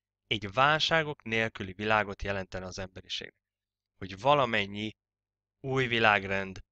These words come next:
programozás is belecsúszson. Egy demokrácia más demokráciákkal szövetkezve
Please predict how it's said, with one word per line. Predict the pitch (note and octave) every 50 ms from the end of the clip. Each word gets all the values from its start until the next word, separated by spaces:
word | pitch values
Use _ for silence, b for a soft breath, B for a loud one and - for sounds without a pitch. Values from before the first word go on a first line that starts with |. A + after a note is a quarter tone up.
| _ _ _ _
programozás | - C3+ C#3+ C3+ B2 A#2 G#2+ G#2 G2+ F#2+ G2+ F#2+ F#2+ F#2 -
is | G2 F2+
belecsúszson. | - - G#2+ G2 F#2 - - F#2+ F#2 - - - - - - _ _ _ _ _ _ _ _ _
Egy | - B2+ A#2+ G#2
demokrácia | - - A2 G#2 G#2+ G#2+ - C#3 C3+ C3+ C#3 - - - G3 G3 G#3 - _ _ _ _ _ _
más | _ A2 A#2 B2 B2+ B2 A#2 A2+ - -
demokráciákkal | A2+ - B2 A2+ A2 G2+ - G#2+ G2+ G2 F#2+ - - G2+ F2+ F2+ - - - -
szövetkezve | - - - A#2 A#2 C3 C#3+ - - F#3+ F#3 F3+ - A3+ A#3+ -